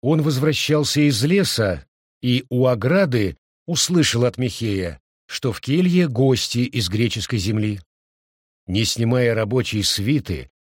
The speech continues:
как был, в лаптях, в пятнах смолы и с кровоподтёком на скуле, полученном сегодня в работе с неумелым братом,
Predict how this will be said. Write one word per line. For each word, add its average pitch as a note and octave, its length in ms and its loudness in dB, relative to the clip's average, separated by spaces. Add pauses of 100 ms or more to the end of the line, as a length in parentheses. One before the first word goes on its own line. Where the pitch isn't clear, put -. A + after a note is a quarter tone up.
как G#2+ 260 -2
был, G2 400 -2 (140)
в F2+ 120 -8
лаптях, A2 680 -2 (280)
в - 160 -14
пятнах A2+ 380 -2
смолы A2+ 540 0 (300)
и A2 100 -2
с - 80 -2
кровоподтёком A#2+ 880 -2
на A2 80 0
скуле, A#2+ 460 -4 (340)
полученном A2 540 0
сегодня A2 440 0
в G2 40 -2
работе A2 520 0 (280)
с - 120 -6
неумелым A#2 600 2
братом, A#2 480 -4